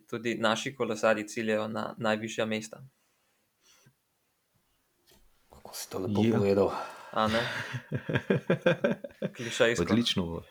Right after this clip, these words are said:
Speaker 3: odličen uvod. Eh, ja, zdaj, če se vrnemo na dirko po Hrvaški kot prvo, recimo, eh, moram priznati, da se mi zdi, da je že tudi mene, eh, dobila ta, eh,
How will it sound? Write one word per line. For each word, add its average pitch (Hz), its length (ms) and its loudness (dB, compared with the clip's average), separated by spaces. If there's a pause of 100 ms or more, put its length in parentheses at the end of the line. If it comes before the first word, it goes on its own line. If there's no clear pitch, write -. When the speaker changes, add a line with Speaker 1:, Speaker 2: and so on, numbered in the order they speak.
(140)
Speaker 3:
odličen 95 500 -2
uvod. 78 320 -6 (600)
Eh, 98 340 6
ja, 135 120 6
zdaj, 123 200 8
če 165 100 2
se 135 160 6
vrnemo 127 360 8
na 98 300 8 (400)
dirko 113 560 6 (360)
po - 140 -2
Hrvaški 92 720 4
kot - 260 -14
prvo, 95 340 6
recimo, 80 480 -4 (380)
eh, 90 420 8 (160)
moram 107 320 6
priznati, 104 580 4 (340)
da 101 380 2
se - 160 -2
mi 85 120 0
zdi, 92 180 0
da 101 160 8 (300)
je 98 240 -2
že 95 140 -4
tudi - 180 -8
mene, 98 280 4 (280)
eh, - 160 -12
dobila 95 500 2
ta, 87 400 4 (140)
eh, 82 380 -2